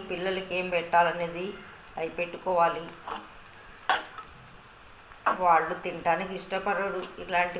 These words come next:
కూరలు, అయినా మన ప్రయత్నం చేయాలి. కొంతన్నా తింటారు కదా.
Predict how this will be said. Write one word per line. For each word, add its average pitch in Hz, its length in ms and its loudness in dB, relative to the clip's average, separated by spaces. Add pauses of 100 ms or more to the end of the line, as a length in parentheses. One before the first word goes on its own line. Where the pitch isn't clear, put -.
కూరలు, 170 360 2 (1300)
అయినా 185 180 4 (100)
మన 185 180 8
ప్రయత్నం 175 340 0 (120)
చేయాలి. 151 340 -4 (400)
కొంతన్నా 196 560 2
తింటారు 240 420 6
కదా. 202 180 2